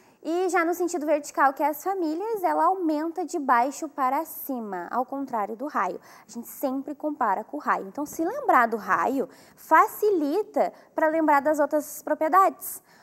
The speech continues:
Porque eu lembrando, comparando com o raio, eu posso colocar só que é diferente, ao invés de igual, como eu estou colocando ali, né? Se quiser fazer só uma, um sentido de flecha, a gente vai colocando que é diferente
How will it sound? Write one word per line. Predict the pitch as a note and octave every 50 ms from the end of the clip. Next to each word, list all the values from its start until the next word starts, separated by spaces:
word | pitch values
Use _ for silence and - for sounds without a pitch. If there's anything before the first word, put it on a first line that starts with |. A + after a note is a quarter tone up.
| _ _
Porque | - -
eu | C#4
lembrando, | C#4 C#4+ D4 C#4 D4 C#4 C#4+
comparando | - D4 D4 C#4 D4+ C#4+ C4+ D4 E4 F#4
com | - G4
o | F#4
raio, | D#4 D#4+ C#4+ C#4+ D#4 G#4
eu | G#4 -
posso | - D#4+ E4 - -
colocar | - E4 D#4+ D#4+ - D4+ D4
só | C#4+ - D#4
que | D#4 D#4+
é | D4
diferente, | B3 - - D4 B3+ A#3 A#3+ C#4 A#4 B4 -
ao | F4
invés | C#4+ A#3+ A3+ A3 A3+
de | G#3
igual, | A3+ G3+ G#3 G#3 G3+ C4+ F4
como | E4 D4 B3
eu | A3+
estou | A3+ - A3+ G#3+
colocando | - G#3 G3+ G3+ G3+ - G3+ G#3 A3 A3+
ali, | G#3 F3+ F#3
né? | C4 A4 C5+ G4+ F4 F#4 - - - - _
Se | - -
quiser | - A3+ G#3+ A3+ A3+
fazer | A#3+ A#3 A#3 A#3+
só | - - F4+ A4 B4+ B4+ B4 A4+
uma, | G#4 F#4+ F4+ F4
um | F4 C4+ C#4+ D4 D#4 D#4 D4+ D4 C#4+ C#4+ C#4 C4+ C4+ B3+ B3 _ _ _ _ _ _ _ _ _ _ _ _ _ _ -
sentido | - D4 C#4 C#4 D4+ B3+ C#4 C4+
de | A#3 C4 C4
flecha, | - C4+ A#3+ C4+ F4 F4+
a | F4
gente | E4
vai | D#4 D4+ C#4+
colocando | D4 D4 D4 C#4+ C#4+ C#4+ C#4+
que | C#4+
é | C#4 C4
diferente | A#3 A#3 A#3 D#4+ G4+ G#4 - A4 F#4+ D4+ C#4+ D4+ D#4 - - -